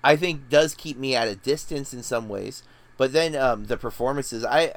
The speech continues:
Jeff Bridges is always charming, um, no matter what. But Dwayne isn't a good guy in this movie. His, you know, the character he's playing is, is very much counter to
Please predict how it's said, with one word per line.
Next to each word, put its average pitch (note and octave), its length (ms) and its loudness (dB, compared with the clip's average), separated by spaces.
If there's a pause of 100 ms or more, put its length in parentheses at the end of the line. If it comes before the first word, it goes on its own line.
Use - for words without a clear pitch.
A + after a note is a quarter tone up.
Jeff G3+ 240 2
Bridges B2 340 -2
is G2+ 140 -8
always G2+ 240 -2
charming, F2+ 440 -10 (520)
um, A2 380 0 (160)
no A#2+ 120 -4
matter C3 260 4
what. F2+ 260 -6 (260)
But C3 240 2 (600)
Dwayne F#3+ 320 0
isn't G#3 260 0
a D#3 80 -4
good A2+ 380 -4
guy G2+ 640 -2 (100)
in A#2 200 -6
this A2+ 180 -10
movie. B2 480 -8 (560)
His, C#3+ 280 -2
you D#3+ 100 -4
know, D3 80 0
the C3 80 0
character F#3 380 -4
he's A2+ 120 -8
playing C#3 460 -2
is, G#2+ 240 -2 (140)
is A2 180 -6
very C#3+ 260 0
much D3+ 280 -2 (100)
counter D#3 400 -2
to A2+ 420 -6